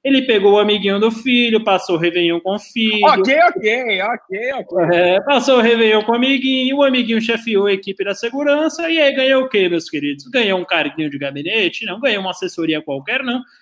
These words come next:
Speaker 1: Ganhou o cargo de diretor-geral da Polícia Federal. É, só que, para nossa surpresa, aliás, ah, numa atuação belíssima ali do Supremo Tribunal Federal,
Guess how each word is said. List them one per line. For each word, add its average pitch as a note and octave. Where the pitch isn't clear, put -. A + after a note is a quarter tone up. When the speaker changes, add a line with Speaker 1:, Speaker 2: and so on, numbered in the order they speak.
Speaker 1:
Ganhou D#4+
o D#4+
cargo D4
de B3+
diretor-geral B3
da A3+
Polícia F#3+
Federal. C#3+
É, B3
só D#4+
que, C4+
para F#3
nossa F3
surpresa, E3
aliás, D#3+
ah, D#3
numa D#3+
atuação E3
belíssima F3
ali E3
do E3+
Supremo D#3+
Tribunal D3+
Federal, C#3+